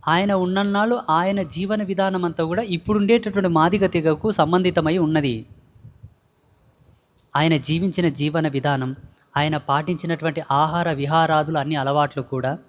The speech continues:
ఆయన జీవన నైపుణ్యం అంతా కూడా ఇప్పుడు కంపేర్ చేసి చూస్తే ఒక మాదిగ తెగకు కంపేర్ అవుతుంది. అంతే. అప్పుడు కులాలు లేవు. అప్పుడు ఏముండంటే గురుకులం ఉండే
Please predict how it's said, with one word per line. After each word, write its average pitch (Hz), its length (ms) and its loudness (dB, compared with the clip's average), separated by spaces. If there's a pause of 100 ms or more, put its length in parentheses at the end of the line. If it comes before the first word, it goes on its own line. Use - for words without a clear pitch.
(880)
ఆయన 156 260 4
జీవన 170 380 0
నైపుణ్యం 160 480 0
అంతా 143 180 -4
కూడా 180 140 -2
ఇప్పుడు 180 220 -6
కంపేర్ 190 560 0
చేసి 175 260 -2
చూస్తే 156 220 -4
ఒక 233 140 -2
మాదిగ 170 380 0
తెగకు 165 320 -4
కంపేర్ 180 340 -2
అవుతుంది. 143 540 -6 (1900)
అంతే. 131 440 -2 (880)
అప్పుడు - 200 -6
కులాలు 202 380 2
లేవు. 131 260 -4 (1040)
అప్పుడు 139 200 -4
ఏముండంటే 185 640 0 (1000)
గురుకులం 196 480 6
ఉండే 139 340 -2